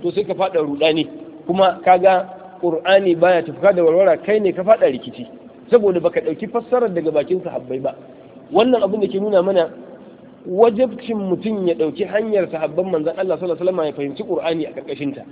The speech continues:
Saboda me? Sahabbai duk ba su fahimci waɗannan rudanin ba da waɗannan mutanen suka fahimta.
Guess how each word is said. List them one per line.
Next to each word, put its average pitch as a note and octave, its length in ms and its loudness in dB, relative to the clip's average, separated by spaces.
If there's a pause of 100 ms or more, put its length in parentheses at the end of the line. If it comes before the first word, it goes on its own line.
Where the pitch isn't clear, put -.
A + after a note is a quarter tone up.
(220)
Saboda A3 320 6
me? C3+ 100 -2 (680)
Sahabbai G3 460 2
duk E4 180 -6
ba C#4 120 2
su F3+ 80 -10
fahimci F#3 280 -4
waɗannan G#3 400 2
rudanin F#3 380 2
ba F3 80 0
da F3 80 0
waɗannan F3 260 -4
mutanen D#3 280 -4
suka C#3 140 -14
fahimta. B2 320 -12